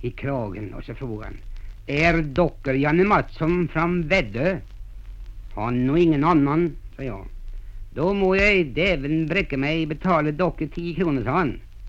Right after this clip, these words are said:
Och så tog han fram en tia och gav mig. För det var just Ford, se, som till slut hade alpunerat min val någonstans utanför Island.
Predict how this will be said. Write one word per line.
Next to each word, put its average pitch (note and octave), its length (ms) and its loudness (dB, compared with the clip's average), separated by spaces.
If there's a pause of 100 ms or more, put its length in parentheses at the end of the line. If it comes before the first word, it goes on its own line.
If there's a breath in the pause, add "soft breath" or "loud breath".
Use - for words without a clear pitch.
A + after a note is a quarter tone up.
(460)
Och - 100 -10
så C#3 80 -8
tog D3 220 -2
han D#3+ 140 2
fram C3 200 0
en C3 100 -4
tia A#2+ 380 -4 (300)
och A2+ 120 -6
gav G2 200 -8
mig. - 200 -10 (640)
För C3 160 -8
det B2+ 100 -6
var D3 120 -2
just E3+ 340 0
Ford, D#3 640 0
se, - 80 -14 (540 soft breath)
som C#3 140 0
till D3 180 -4
slut A#2+ 340 -4
hade C3 260 -4 (320 soft breath)
alpunerat D#3 1000 2 (220)
min C3 340 0
val G#2 340 -8
någonstans A2+ 520 -8
utanför A2+ 380 -8
Island. B2+ 580 -10